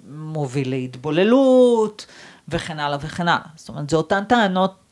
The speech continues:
תמיד אותן טענות, זה לא שיש איזשהן טענות חדשות. אז, אה, אני אומרת שהתבוללות יכולה להתרחש גם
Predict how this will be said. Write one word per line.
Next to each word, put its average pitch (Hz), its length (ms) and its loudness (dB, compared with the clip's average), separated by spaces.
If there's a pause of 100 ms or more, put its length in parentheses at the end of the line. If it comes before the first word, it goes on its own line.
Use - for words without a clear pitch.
(320)
תמיד 185 340 -2
אותן 165 260 -4
טענות, 160 460 -2
זה 143 100 -6
לא 170 340 -2
שיש 147 280 -8
איזשהן 143 260 -14
טענות 139 380 -14
חדשות. 135 500 -14 (1200)
אז, 147 420 -14
אה, 139 460 -6
אני 220 400 -6
אומרת 214 420 -2
שהתבוללות 156 760 -2
יכולה 156 340 -2
להתרחש 147 680 -6
גם 139 500 -6